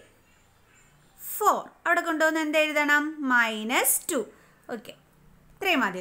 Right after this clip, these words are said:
നമുക്ക്. ഉം, ഇനി എന്താണ് ഇവിടെ മാർക്ക് ചെയ്ത് കാണിക്കേണ്ടുള്ളത്? മൈനസ് സെവൻ ബൈ ഫോർ അല്ലേ?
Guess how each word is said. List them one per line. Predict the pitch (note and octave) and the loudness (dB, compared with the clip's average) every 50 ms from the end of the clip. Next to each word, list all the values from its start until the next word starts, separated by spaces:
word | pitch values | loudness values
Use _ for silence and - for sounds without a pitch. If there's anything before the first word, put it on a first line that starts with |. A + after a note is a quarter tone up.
| F3+ F3+ | -8 -8
നമുക്ക്. | F3 F3 F3 E3+ - - - - _ _ _ _ _ - C4 | -8 -10 -12 -14 -16 -18 -18 -20 _ _ _ _ _ -12 -10
ഉം, | G#3+ G#3 - - - | -10 -10 -10 -10 -6
ഇനി | F4 F#4+ F4+ E4+ | -2 0 0 2
എന്താണ് | E4+ E4+ E4 D#4+ D#4+ D#4 | 2 2 2 2 0 0
ഇവിടെ | D#4 D#4+ D#4+ D#4+ | -2 0 2 4
മാർക്ക് | D4+ D4+ D4+ C#4 - D#4+ | 4 4 2 0 -4 -8
ചെയ്ത് | D#4+ D#4 D#4 C#4+ | -8 -6 -2 0
കാണിക്കേണ്ടുള്ളത്? | D#4 D4+ D4 D4 C#4 D4+ C#4+ D4+ D4 D4 D4 C#4+ D4 D4+ D4+ C#4+ C#4+ | 0 0 0 0 -4 -4 -2 0 2 2 2 2 2 0 2 2 4
മൈനസ് | C4+ C4 C4 C4+ C4+ C#4 E4+ - - - - - | 4 4 2 0 -2 0 0 0 0 0 0 2
സെവൻ | D#4 C4 A#3 A#3 B3+ C4 B3+ A#3+ A3 B3 | 2 2 2 0 -2 -4 -4 0 4 4
ബൈ | B3 C4 D#4 A4 D#5 - - - - - - - - - | 4 4 4 2 -2 -4 -8 -16 -20 -20 -16 -12 -4 0
ഫോർ | F#4+ D#4 B3 G3+ - - - - F#4+ | 2 4 4 2 0 -4 -4 0 0
അല്ലേ? | G4+ E4 A#3 | 2 2 0